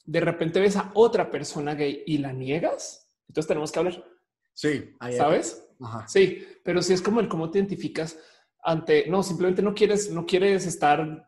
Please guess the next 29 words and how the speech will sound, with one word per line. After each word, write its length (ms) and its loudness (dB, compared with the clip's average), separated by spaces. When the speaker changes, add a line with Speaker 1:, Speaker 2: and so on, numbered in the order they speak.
Speaker 1:
de, 320 -4
o 80 -2
sea, 180 -4
siendo 220 -2
demasiado 300 0
alebreste 320 -4
con 120 -4
tu 80 -6
familia 360 -6
porque 240 -10
sabes 240 -6
que 100 -12
vas 120 -8
a 40 -12
un 60 -10
desmadre 300 -8
y 40 -4
no, 120 -6
que 160 -6
no 100 -2
quieres 240 -4
enfrentar 320 -4
ese 140 0
desmadre, 340 0
no 140 0
tienes 200 -2
la 60 -2
energía, 480 -2
no, 160 -6